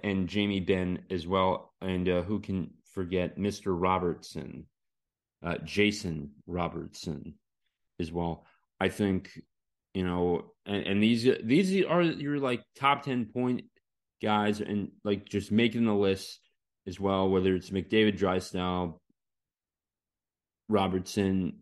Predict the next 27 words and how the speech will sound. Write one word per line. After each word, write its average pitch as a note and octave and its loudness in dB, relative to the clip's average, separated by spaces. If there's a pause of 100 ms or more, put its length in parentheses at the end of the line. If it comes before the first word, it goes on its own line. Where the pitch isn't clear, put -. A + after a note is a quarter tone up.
(140)
you G2+ 0
know, F#2+ 2
making G2+ 0
the F#2+ 0
points, G2+ -4
making A#2+ 2
the A2 2
assists, - -4 (1040)
um, F2+ 0 (1080)
you G2+ 0
know, F2+ 0
season G#2+ 2
leaderboards. F#2 0 (2500)
The-, C#3 4
these G#3+ 4
are C4+ 6
your B3+ 4
guys E3 0
that, B2+ 2 (560)
and, C3+ 2 (120)
and, C3+ 0 (280)
you C#3 4
know, C#3+ 4
it - 0
shouldn't - 2
be G#3 0
surprising D#3 -2